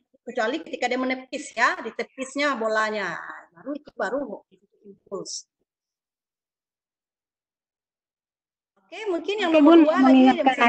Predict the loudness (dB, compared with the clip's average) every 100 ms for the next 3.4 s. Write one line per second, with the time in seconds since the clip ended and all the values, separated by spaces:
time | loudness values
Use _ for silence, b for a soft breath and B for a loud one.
0 | 2 0 2 0 -2 -10 _ _ _ _
1 | _ _ _ _ _ _ _ _ _ -4
2 | 2 2 2 0 4 4 4 6 4 6
3 | 4 6 4